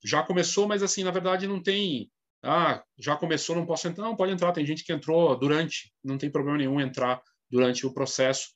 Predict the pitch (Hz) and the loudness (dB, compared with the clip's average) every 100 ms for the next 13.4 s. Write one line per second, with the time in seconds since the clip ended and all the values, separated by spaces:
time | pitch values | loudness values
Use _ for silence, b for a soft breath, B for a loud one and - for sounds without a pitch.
0 | _ _ _ - - 147 156 151 156 156 | _ _ _ -12 -4 0 2 4 4 4
1 | 147 151 147 - 139 147 143 156 131 131 | 2 0 -4 -8 -6 -4 0 2 2 2
2 | 139 131 123 127 127 120 117 131 131 127 | 4 2 0 -4 0 0 0 -2 0 0
3 | 113 101 _ _ - 113 107 104 123 139 | 0 -2 _ _ -8 0 0 2 2 2
4 | 127 113 113 - _ 98 120 127 117 123 | 2 2 0 -4 _ -12 -10 -8 -2 2
5 | 127 - 131 98 92 - _ _ _ _ | 2 0 -2 -2 -4 -10 _ _ _ _
6 | _ _ _ - 123 131 139 - 131 131 | _ _ _ -6 2 4 4 4 2 4
7 | 151 156 165 156 139 143 143 135 139 120 | 2 2 0 -2 -2 -2 -2 -4 -2 2
8 | 123 120 123 123 110 - 123 120 113 127 | 2 2 2 2 0 -4 -4 -2 -2 -2
9 | 131 - 90 - _ _ _ _ _ _ | -4 -6 -10 -14 _ _ _ _ _ _
10 | _ _ - 202 240 - 196 190 - 170 | _ _ -4 0 0 2 2 4 4 6
11 | 185 185 123 98 _ _ _ 139 - - | 4 4 -2 -6 _ _ _ -8 -6 -2
12 | 156 170 - 160 165 156 147 151 - 151 | 0 -2 0 2 2 0 2 2 2 2
13 | 143 139 - | 2 0 -6